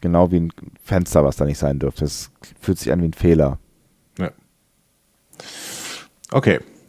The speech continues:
Speaker 2: dann, äh, hast du offensichtlich zwei Fehler, die du nicht so richtig tolerieren möchtest.
Speaker 1: Mhm.
Speaker 2: Nämlich diesen, dieses Fenster, äh, beziehungsweise das Fenster, wo keines sein sollte.
Speaker 1: Ja.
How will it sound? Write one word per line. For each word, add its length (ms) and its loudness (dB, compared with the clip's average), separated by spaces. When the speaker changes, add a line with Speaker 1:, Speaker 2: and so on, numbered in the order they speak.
Speaker 2:
dann, 300 2
äh, 380 0
hast 240 -2
du 80 -2
offensichtlich 760 -4
zwei 420 0
Fehler, 640 -2
die 300 -6
du 140 -4
nicht 160 -2
so 120 -6
richtig 280 -10
tolerieren 480 -4
möchtest. 380 -4
Speaker 1:
Mhm. 60 4
Speaker 2:
Nämlich 200 4
diesen, 360 -10
dieses 260 -6
Fenster, 680 4
äh, 220 -2
beziehungsweise 520 -6
das 220 -6
Fenster, 520 -4
wo 100 -4
keines 320 -4
sein 240 -2
sollte. 500 -2
Speaker 1:
Ja. 160 6